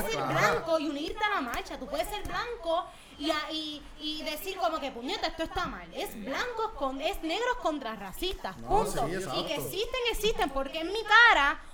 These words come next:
Speaker 1: un fucking cubano, mitad cubano y mitad puertorriqueño, se atrevió a decirme en mi cara que los negros apestan, que yo me debo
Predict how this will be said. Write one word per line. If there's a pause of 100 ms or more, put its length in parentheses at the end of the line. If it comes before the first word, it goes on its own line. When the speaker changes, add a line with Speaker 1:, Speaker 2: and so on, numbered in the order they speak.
Speaker 1:
un
fucking
cubano,
mitad
cubano
y
mitad
puertorriqueño, (160)
se
atrevió
a
decirme
en
mi
cara (220)
que
los
negros
apestan,
que
yo
me
debo